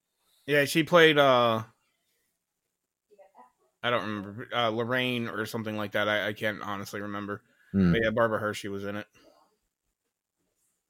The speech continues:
Speaker 1: So, that is my number ten. How about you?
Speaker 2: My number ten, this is, mine's, for me, that my list is going from, like, they're bad, but,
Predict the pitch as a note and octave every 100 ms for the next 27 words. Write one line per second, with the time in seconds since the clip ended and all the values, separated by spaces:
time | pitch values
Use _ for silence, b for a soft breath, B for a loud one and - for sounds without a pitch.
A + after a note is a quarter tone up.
0 | _ _ _ _ _ _ _ _ _ _
1 | _ _ _ - A#2+ G#2+ F#2+ _ - B2
2 | E3 F#3 E3+ D#3 C#3+ C#3+ C#3+ C#3 C3+ B2+
3 | - B2+ B2 A#2+ A#2 _ _ _ _ _
4 | _ _ _ _ _ _ _ _ C#3 A#2+
5 | A#2+ A2+ A2 G#2 - b b b b _
6 | G#2+ B2+ C#3+ F3+ F#3+ F#3 F#3 E3 - D#3
7 | C#3 B2+ B2+ B2+ D3+ G#3+ B3+ D3+ B2 -
8 | _ _ _ _ _ _ - C#3+ F3+ G#3
9 | - D#3 D#3+ C#3+ D3 D#3 C#3+ C3+ D3+ D3+
10 | D#3 D3+ C3 C#3 C#3+ C#3+ - C3+ B2 A2+
11 | G#2 - _ - B2 A2 C3 A#2+ A#2 A2+
12 | A#2+ C3 C3+ A2+ A#2 G#2+ F#2+